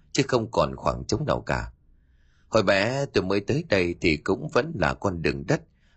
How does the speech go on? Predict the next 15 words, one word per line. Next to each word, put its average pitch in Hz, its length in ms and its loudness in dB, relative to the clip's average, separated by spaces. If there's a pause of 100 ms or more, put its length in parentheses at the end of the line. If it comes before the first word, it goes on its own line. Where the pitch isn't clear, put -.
còn 92 460 2
lớn 120 240 0
bằng 87 220 0
bây 110 160 0
giờ 78 320 2 (220)
thì 104 120 2
nó 87 160 2
đã 139 200 0
chuyển 76 260 0
thành 73 300 -2
đường 69 280 0
bê 92 200 2
tông 80 200 -2
hết 147 200 -4
cả. 64 280 -2